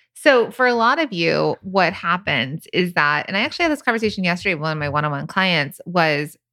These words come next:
the, the move that's happening with social media. One, TikTok, for example, people are truly there to enjoy. So they're not into this disruption, salesy marketing. So the things that they want are valuetainment, right? Valuetainment. So it's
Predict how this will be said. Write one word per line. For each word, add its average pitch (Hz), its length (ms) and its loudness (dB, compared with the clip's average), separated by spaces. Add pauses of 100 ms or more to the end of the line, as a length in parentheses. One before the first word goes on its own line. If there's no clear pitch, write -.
the, 175 300 -6
the 196 220 0
move 226 580 4
that's 240 160 6
happening 175 560 -2
with 160 280 0 (220)
social 196 320 0
media. 147 420 -2
One, 170 440 0 (420)
TikTok, 180 680 0 (160)
for 202 100 2
example, 160 460 -2
people 262 400 -4
are 262 80 0
truly 202 560 0
there 151 240 2
to 147 160 -8
enjoy. 139 440 -6
So 208 180 -2
they're 208 320 2
not 180 420 -2
into 165 320 -4
this 151 180 -4
disruption, 151 720 -4
salesy 143 500 -2
marketing. - 500 -6 (300)
So - 140 -2
the 185 60 -4
things 240 220 2
that 254 120 -6
they 254 140 0
want 175 340 2
are 160 160 -2
valuetainment, 151 1120 -2 (240)
right? 156 220 0
Valuetainment. 139 680 -4
So - 60 -12
it's 143 100 -16